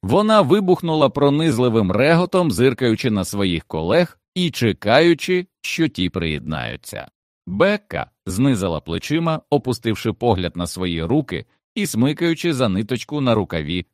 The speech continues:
светра. "Просто я думаю, що це місце заслуговує на те, аби знову стати домом для якоїсь родини", пояснила вона. "Багато років тому, ще до того, як усе це сталося,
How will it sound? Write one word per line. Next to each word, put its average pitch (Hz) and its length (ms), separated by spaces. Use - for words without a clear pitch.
светра. - 640
"Просто 123 420
я 123 280
думаю, 135 420
що 117 220
це 107 200
місце 127 460
заслуговує 110 720
на 98 180
те, 123 300
аби 98 260
знову 113 360
стати 113 460
домом 110 480
для 95 140
якоїсь 98 540
родини", 82 560
пояснила 80 540
вона. 71 320
"Багато 156 560
років 135 280
тому, 143 280
ще 131 280
до 120 220
того, 92 360
як 90 240
усе 98 240
це 87 160
сталося, 80 640